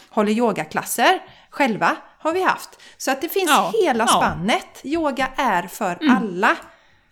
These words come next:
Speaker 1: Man behöver inte
Speaker 2: Ja.
Speaker 1: kunna stå på huvudet eller, eh, stå på händer för att gå på våra yogare eller vara på våra retreat, utan alla är välkomna där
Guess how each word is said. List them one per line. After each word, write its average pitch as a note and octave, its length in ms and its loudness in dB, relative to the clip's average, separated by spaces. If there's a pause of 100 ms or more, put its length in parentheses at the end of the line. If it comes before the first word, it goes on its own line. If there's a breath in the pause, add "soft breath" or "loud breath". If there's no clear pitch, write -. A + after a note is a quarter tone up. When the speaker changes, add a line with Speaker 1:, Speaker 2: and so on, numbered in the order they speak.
(440 soft breath)
Speaker 1:
Man B3 160 -4
behöver C#4 340 0
inte A#3+ 120 -2
Speaker 2:
Ja. A#3 60 -4
Speaker 1:
kunna A3+ 280 -2
stå A#3 240 -4
på G#3 120 -8
huvudet F#3+ 360 -6
eller, F#3 600 -8
eh, F#3+ 180 -6
stå F3+ 160 -10
på G3+ 120 -10
händer F#3+ 380 -6
för C4+ 120 -8
att C#4+ 100 -6
gå A3+ 140 -4
på G3 160 -14
våra F3 340 -4 (320 soft breath)
yogare E3 420 -6 (280)
eller F#3 160 -6
vara E3+ 140 -4
på E3+ 140 -14
våra D#3+ 280 -8
retreat, - 440 -12
utan F3 220 -12
alla F3+ 300 -6
är F3 300 -10 (360)
välkomna E3+ 500 -8
där E3 380 -12